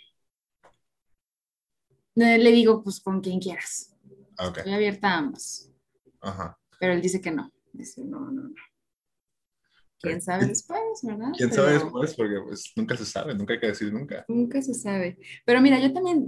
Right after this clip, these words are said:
Speaker 1: lo digo. Una cosa es ya hacerlo, ¿no? Imagínate
Speaker 2: Sí.
Speaker 1: que me traiga una morrita y que me diga, "A ver", y yo, "Ah".
Speaker 2: A ver si es cierto, a
Speaker 1: A ver
Speaker 2: ver.
Speaker 1: si es cierto, a ver.
Speaker 2: <laughs>
Speaker 1: Y ahí sí me quedo fría.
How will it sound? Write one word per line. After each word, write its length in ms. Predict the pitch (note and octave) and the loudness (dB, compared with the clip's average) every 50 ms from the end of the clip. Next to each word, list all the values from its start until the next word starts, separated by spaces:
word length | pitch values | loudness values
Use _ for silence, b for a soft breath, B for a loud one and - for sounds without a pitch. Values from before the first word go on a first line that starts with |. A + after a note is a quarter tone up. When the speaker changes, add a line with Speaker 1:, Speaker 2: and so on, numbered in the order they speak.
| - - - | -2 -2 0
Speaker 1:
lo 180 | F3+ F3+ F3+ | 0 2 2
digo. 420 | F3 G#3+ A3+ G#3+ E3 D#3 C#3+ - - | 2 2 2 2 0 -4 -6 -6 -4
Una 220 | G#3+ A3 B3+ D4 | 0 2 2 2
cosa 200 | D4 D#4+ D4 - | 2 0 -2 -2
es 80 | E4 C4+ | -2 -2
ya 120 | C4 A3+ G#3 | -2 -4 -4
hacerlo, 480 | G#3 - - G#3+ G3+ G3+ F3+ E3 D#3 | -4 -4 -4 -2 -4 -4 -4 -6 -8
¿no? 360 | D3 D#3 E3+ G#3 D#4 - - _ _ _ _ _ _ - | -8 -4 -2 -2 -2 -2 -4 _ _ _ _ _ _ -2
Imagínate 260 | G#3+ A3+ C4+ D4+ D#4+ | 0 2 4 6 6
Speaker 2:
Sí. 60 | D#4+ | 6
Speaker 1:
que 60 | C4 C4 | 6 6
me 80 | G#3+ | 4
traiga 420 | G3+ A3 A#3 A#3+ B3 C4 C4 C4 C4 | 2 0 0 2 2 4 4 4 4
una 800 | B3+ B3+ C4 C4 C4 B3+ B3+ A#3 G#3+ G3+ G3 F#3+ F3+ F3+ F3+ - _ _ - | 4 4 4 4 4 4 2 0 0 -2 -2 -4 -4 -6 -10 -12 _ _ -6
morrita 500 | - G3 G3 G3 G3+ G#3+ A3+ A3 A3 B3 | -2 -2 0 0 0 -2 -4 -4 -4 -4
y 80 | C4 | -4
que 80 | B3+ A#3+ | -4 -4
me 80 | G#3 G3+ | -2 -2
diga, 160 | G3 F#3+ F3+ | -2 -4 -4
"A 140 | - F#3+ G3 | -4 -4 -4
ver", 180 | A#3 D#4 G4+ A4 - - _ _ _ _ _ _ | -2 -2 -2 -4 -6 -12 _ _ _ _ _ _
y 120 | - F#3+ G3 | -8 -4 -4
yo, 200 | F#3 F#3 F#3 - - | -2 -4 -4 -2 0
"Ah". 260 | - F3 - - - _ _ _ _ _ _ _ _ _ | 2 2 2 2 -2 _ _ _ _ _ _ _ _ _
Speaker 2:
A 100 | - D3 | 4 6
ver 140 | D3 D#3 D#3+ | 8 8 8
si 100 | D#3+ G3+ | 8 6
es 100 | G3 F3 | 4 6
cierto, 600 | - F#3 G3 G3 G3 G3 - - G3 G#3 - - _ | 6 6 6 6 6 4 2 0 0 0 0 -4 _
a 80 | - D3 | 4 6
Speaker 1:
A 20 | D3 C#3+ | 6 8
ver 60 | D3+ | 10
Speaker 2:
ver. 120 | D#3+ F3 - | 8 8 6
Speaker 1:
si 60 | B3+ | 4
es 80 | C4+ C4 | 0 -2
cierto, 260 | D4+ D4 D4+ - D#4 | -4 -8 -8 -6 -2
a 120 | D4+ C#4+ C4 | -2 0 0
ver. 180 | C4 D4 - | 0 0 -2
Speaker 2:
<laughs> 640 | - - - A4 G4+ G#4+ - - A#4 - - - - _ _ _ _ - | -2 -2 0 2 2 4 4 4 4 4 4 -2 -12 _ _ _ _ -4
Speaker 1:
Y 260 | F#3+ G3+ G3+ G3 E3+ F3 E3+ - | -2 -2 0 0 0 0 2 2
ahí 180 | D#3+ G#3 G#3 A3 | 4 4 2 2
sí 120 | A3 A#3+ | 2 2
me 140 | A#3+ A#3+ A3 | 0 0 0
quedo 400 | - G3+ G#3 G#3+ A3 A#3 A3+ - - - - - | -2 -2 -2 -2 -2 -4 -6 -10 -16 -20 -12 -6
fría. 360 | - G3 F3+ E3+ D3 C3 C3 | -4 -2 -2 0 -2 -4 -6